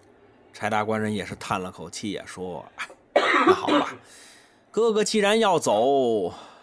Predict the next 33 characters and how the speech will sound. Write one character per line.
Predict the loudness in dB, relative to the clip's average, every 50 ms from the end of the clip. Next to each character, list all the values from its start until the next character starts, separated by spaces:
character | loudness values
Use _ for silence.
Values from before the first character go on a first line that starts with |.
| -20 _ -8
那 | -6 -4
您 | -2 0 0 0 0
等 | -2 -2 -4 -4
一 | -6 -6
下。” | -4 -4 -6 -8 -10 -20 -20 -20 -20 -20 -20 _ -12 -4
说 | 0 2 2 4
着 | 4
话， | 4 4 2 2 0 -2 -6 _
柴 | -8 -2 0 2 4
进 | 4 4 2 2
回 | 2 2 0 2
头 | 2 2 2 2
给 | 2 2 2
林 | 2 2 0 0
冲 | -2 -2 -2
刷 | 0 0 0 2 2 4 2
刷 | 2 4 4 4 4 2
刷 | 2 2 2 2 2
点 | 0 -2 -2 -2 0 -2
点 | -2 -2 0
点 | 0 0 0 2 2
写 | 2 2 2 0 0 -2 -2 -2
了 | -2 -2
一 | -2 -2 -4
封 | -4 -2 -4 -2 -2
书 | -2 -2 -2 0 0 -2 0 0 0
信。 | 0 0 -2 -4 -6 -16 -20 -20 -16
林 | -14 -14 -12 -12
冲 | -14 -16 -14 -12
说 | -12 -10 -10 -8 -10 -10 -6 -4
：“大 | -4 -4 -2
官 | -2 -2 -4
人， | -4 -8 -12